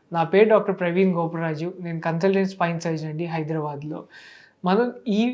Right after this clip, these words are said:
ఈ విషయం గురించి ముందు మాట్లాడుకునే ముందు మనం చిన్న బయోమెకానిక్స్ గురించి మాట్లాడుకుంటే మంచిది. మనకి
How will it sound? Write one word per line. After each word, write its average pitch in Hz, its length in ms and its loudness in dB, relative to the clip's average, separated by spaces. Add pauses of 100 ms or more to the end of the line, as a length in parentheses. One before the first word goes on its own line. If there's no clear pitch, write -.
ఈ 214 140 0
విషయం 220 340 4
గురించి 220 300 2
ముందు 196 260 2
మాట్లాడుకునే 180 680 0
ముందు 175 280 -2
మనం 196 260 0
చిన్న 190 320 -2
బయోమెకానిక్స్ 185 960 0
గురించి 175 440 -2
మాట్లాడుకుంటే 160 680 -4
మంచిది. 151 460 -10 (420)
మనకి 202 360 2